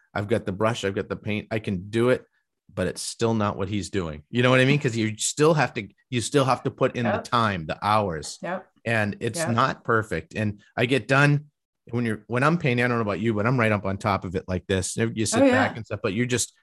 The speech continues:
Speaker 1: you are really, really detailed. And that's why I take it into a different room and look at it while I'm sitting on the couch, because you see things that you never even realized. And what I've been noticing is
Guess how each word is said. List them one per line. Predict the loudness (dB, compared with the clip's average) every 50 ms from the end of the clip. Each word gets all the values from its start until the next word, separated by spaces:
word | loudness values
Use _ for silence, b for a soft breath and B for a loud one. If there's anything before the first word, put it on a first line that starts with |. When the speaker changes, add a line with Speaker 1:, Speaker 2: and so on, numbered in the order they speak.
| _ _ _
Speaker 1:
you | 4 6 6 6
are | 6 4 0 -6 _ _ _ _ _ _ _ _ _ _
really, | -10 -6 -2 0 2 2 4 2 2
really | 2 0 0 0 -2
detailed. | 0 -2 -2 -2 -2 -4 -4 -4 -4 -6 -8 _ _ _ _ _ _ _ -6
And | -2 0 0
that's | 0 0 0 0
why | 2 2
I | 2
take | 0 -2 -2 -2 -2
it | -2 -2
into | -2 -2 -4
a | -4
different | -4 -6 -6 -6 -8 -6
room | -4 -2 -2 -2
and | -4
look | -4 -6 -4
at | -4 -4 -4 -6
it | -8 -10
while | -10 -10 -8
I'm | -8 -8
sitting | -10 -8 -8 -8 -8
on | -10 -12
the | -14
couch, | -6 -4 -4 -4 -4 -4 -8 -16 -16
because | -16 -16 -10 -8 -8 -8 -8 -12 -14 -16 _ _ _ _ _ _ _ _ _ _ _
you | -10 -8 -6 -6
see | -2 -2 -2 -2
things | -2 -2 -2 -2 -2 -2
that | -4 -4 -2
you | -2 -2
never | -2 -2 -2 -2
even | -4 -4 -4
realized. | -4 -4 -2 -2 -2 -2 -2 -4 -6 -8 -8 -8
And | -6 -6 -6 -8 -10 _ _ _
what | -6 -4 -2 -2
I've | 0 0
been | 0 0 0
noticing | 2 2 0 0 0 -4 -4 -2 -2 -2
is | -4 -6 -8 -12 -14